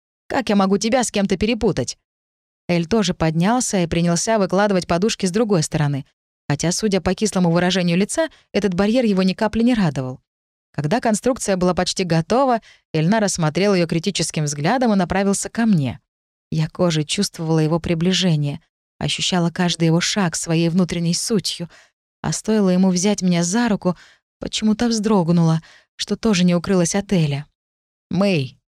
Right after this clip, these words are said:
давай поговорим», — сказал он, глядя на меня. «Мне надоели намеки, полунамеки, недомолвки.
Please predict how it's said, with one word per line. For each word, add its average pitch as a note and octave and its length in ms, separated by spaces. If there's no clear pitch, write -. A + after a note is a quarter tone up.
давай D3+ 320
поговорим», — F3 640
сказал D#3 400
он, D#3+ 100
глядя D3+ 280
на D#3+ 80
меня. D#3+ 380
«Мне G3 160
надоели A#3 460
намеки, G#3+ 460
полунамеки, G#3 680
недомолвки. F3+ 720